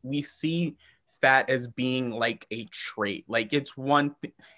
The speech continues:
it's something that a person is inherently or whatever. And it's like, that's not the case. Like, even if you dated somebody skinny,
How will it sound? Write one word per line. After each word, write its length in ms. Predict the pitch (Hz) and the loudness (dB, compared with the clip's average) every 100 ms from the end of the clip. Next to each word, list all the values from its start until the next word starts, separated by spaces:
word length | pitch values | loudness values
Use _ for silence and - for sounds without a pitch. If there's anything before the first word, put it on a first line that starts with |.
| - | -4
it's 180 | 143 | -4
something 420 | - 160 156 151 143 | 2 2 4 2 6
that 200 | 120 - | 6 4
a 100 | 120 | 0
person 720 | - 127 123 - 123 117 113 - | 0 2 2 -2 -4 -4 -4 -6
is 340 | 113 107 - - | -4 -6 -8 -10
inherently 880 | 117 110 - 123 120 110 - 113 98 | -8 -8 -10 -6 -4 -4 -8 -6 -4
or 120 | 95 | -4
whatever. 680 | 107 107 110 98 98 95 - _ - _ | -2 2 2 0 -2 -4 -6 _ -20 _
And 120 | 151 | 2
it's 140 | 170 170 | 4 6
like, 400 | 196 156 - - | 6 4 -2 -16
that's 500 | 143 160 208 - - - | 2 6 6 4 -8 -8
not 360 | 135 147 156 - | 2 6 4 2
the 80 | |
case. 280 | 143 147 117 - - - | -2 0 0 -2 -6 0
Like, 180 | 139 - | 0 4
even 280 | 269 415 - | 4 6 8
if 200 | 190 170 | 6 6
you 360 | 175 135 104 _ _ - 131 - | 4 4 -2 _ _ -18 -14 4
dated 400 | 139 151 143 - | 6 8 6 4
somebody 520 | 160 151 147 131 117 | 6 6 6 4 2
skinny, 600 | - - 147 127 104 76 | -6 0 2 2 0 -4